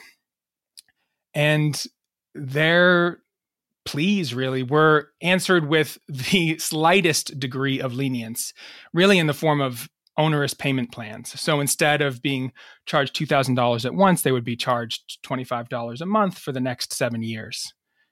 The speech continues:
for a single visit. If they didn't repay on that schedule, then they would be charged interest at a rate of ten, eleven percent. They already had late charges and court fees to deal with.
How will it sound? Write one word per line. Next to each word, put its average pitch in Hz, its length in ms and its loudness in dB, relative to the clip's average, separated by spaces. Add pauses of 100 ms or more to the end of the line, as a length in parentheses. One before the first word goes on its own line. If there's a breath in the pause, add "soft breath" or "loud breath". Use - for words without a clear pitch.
(160)
for 147 140 2
a 131 60 2
single 135 340 0
visit. 113 360 -10 (760 loud breath)
If 147 100 -2
they 151 100 4
didn't 175 240 4
repay 131 600 2 (420 soft breath)
on 147 160 4
that 127 160 2
schedule, 131 400 0
then 123 140 -2
they 120 120 0
would 120 140 -4
be 117 140 -4
charged 117 580 -4 (100)
interest 135 520 -6
at 110 100 -8
a 113 60 -12
rate 113 180 -8
of 113 260 -14
ten, 113 380 -8
eleven 117 260 -8
percent. 151 520 -2 (640 soft breath)
They 120 100 -6
already 117 220 0
had 120 220 -2
late 120 200 -4
charges 117 300 -4
and 113 120 -10
court 143 280 -4
fees 131 240 -6
to - 100 -14
deal 123 280 -6
with. 120 340 -10